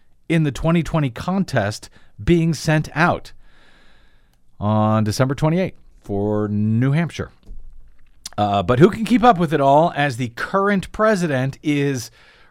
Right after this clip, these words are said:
right now, even as we speak, being impeached,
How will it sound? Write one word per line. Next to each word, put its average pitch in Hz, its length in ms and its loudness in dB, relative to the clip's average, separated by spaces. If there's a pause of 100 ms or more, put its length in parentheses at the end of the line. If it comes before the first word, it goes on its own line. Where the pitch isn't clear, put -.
right 165 320 2
now, 220 420 2
even 202 280 0
as 139 180 0
we 113 60 -2
speak, 202 480 -2
being 156 240 4
impeached, 247 680 -4